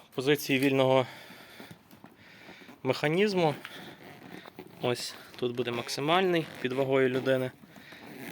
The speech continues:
Так воно складене. Потім я покажу, як працюють механізми. Так, вигляд крісла зправа. Теж усе гаразд.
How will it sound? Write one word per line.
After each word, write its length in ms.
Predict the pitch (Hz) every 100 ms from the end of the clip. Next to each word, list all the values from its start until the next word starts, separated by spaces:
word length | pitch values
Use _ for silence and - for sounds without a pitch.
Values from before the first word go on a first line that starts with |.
| - -
Так 220 | 135 -
воно 160 | 120
складене. 560 | 120 - 117 107 104 104 -
Потім 180 | 147
я 60 | 135
покажу, 340 | - 127 135
як 100 | 127
працюють 360 | - 123 139 120
механізми. 580 | 123 - 123 113 110 104 - - - - - - -
Так, 220 | - 120 127
вигляд 340 | 147 127 127
крісла 500 | - 131 - 113 113 - - -
зправа. 1300 | 127 113 117 - _ _ _ - 117 110 110 127 185 202 _ _ _ _ _ _ _ _ _ _ _ _ _ _ _ - - - - _ _ _ _ _ _ _ _ _ - - - - _ _ _ _
Теж 260 | - 110
усе 220 | - - 113
гаразд. 580 | 120 151 180 - -